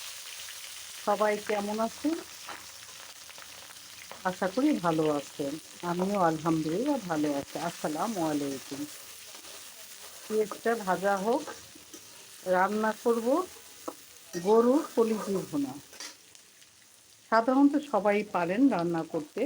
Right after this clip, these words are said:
কলিজি ভুনাটা, তাই আমি রান্না করতেছি, তা আপনাদের সাথে শেয়ার করলাম। পেঁয়াজটা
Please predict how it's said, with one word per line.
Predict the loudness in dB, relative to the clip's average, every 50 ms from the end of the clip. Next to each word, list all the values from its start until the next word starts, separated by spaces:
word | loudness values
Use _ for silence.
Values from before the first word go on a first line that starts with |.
| -2 -2 -4
কলিজি | -4 -4 -4 -6 -6 -8 -6
ভুনাটা, | -4 -2 -2 -2 -4 -6 -8 -10 -10 -12 -20 -20 -20 -20 -20 -20 -20 -20 -20 -20 -20 -20 -14
তাই | -12 -10 -10 -8 -10 -10 -12 -6 -2 0
আমি | 2 4 4 4 4 4 2 2 0 0 -4 -10 -14 -20 -20 -20 -20 -20 -20 -10 -8 -6 -2 2 4 4
রান্না | 6 6 6 4 4 2 0 -2
করতেছি, | -4 -4 0 -2 -2 -2 0 2 2 2 2 2 -4 -14 -14 -16 -16 -16 -6 0
তা | 2 2 2
আপনাদের | 2 2 2 2 4 4 4 2 2 0
সাথে | -2 0 0 -2 -2 -2 -4 -2
শেয়ার | 2 4 4 4 2 0 -4 -10
করলাম। | -10 -8 -8 -8 -8 -8 -10 -10 -12 -12 -20 _ _ _ _ _ _ _ _ _ _ _ _ _ _ _ _ _ _ _
পেঁয়াজটা | 0 6 6 6 6 6 2 2 4